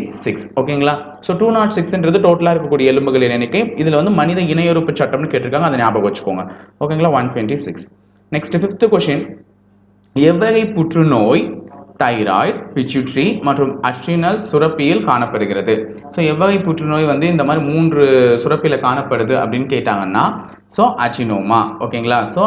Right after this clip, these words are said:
அட்ரினோமான்றது தான் அதுக்கான ஆன்சர். நெக்ஸ்ட், ஆர்பிட்டால்களின் எண்ணிக்கை கூடும்போது எலக்ட்ரான்களின் ஆற்றல் எப்படி இருக்கும்னு கேட்டிருக்கேன். So ஒரு ஆட்டம் நான் already சொல்லியிருந்தேன், ஆட்டம்ன்றது சென்டரா இருக்கும். So அதை சுத்தி தான் ஆர்பிட்ஸ் இருக்கும், ஓகேங்களா? இந்த மாதிரி ஆர்பிட்ஸ் இருக்கும். இந்த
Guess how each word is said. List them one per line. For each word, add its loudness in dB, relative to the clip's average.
அட்ரினோமான்றது 0
தான் 2
அதுக்கான -2
ஆன்சர். -6
நெக்ஸ்ட், 0
ஆர்பிட்டால்களின் 0
எண்ணிக்கை 2
கூடும்போது 4
எலக்ட்ரான்களின் 0
ஆற்றல் 0
எப்படி 2
இருக்கும்னு 0
கேட்டிருக்கேன். 0
So 2
ஒரு 4
ஆட்டம் 0
நான் 4
already 0
சொல்லியிருந்தேன், 2
ஆட்டம்ன்றது 0
சென்டரா 2
இருக்கும். 0
So 2
அதை 0
சுத்தி -2
தான் 2
ஆர்பிட்ஸ் -2
இருக்கும், -2
ஓகேங்களா? -2
இந்த -4
மாதிரி 4
ஆர்பிட்ஸ் 0
இருக்கும். -8
இந்த 2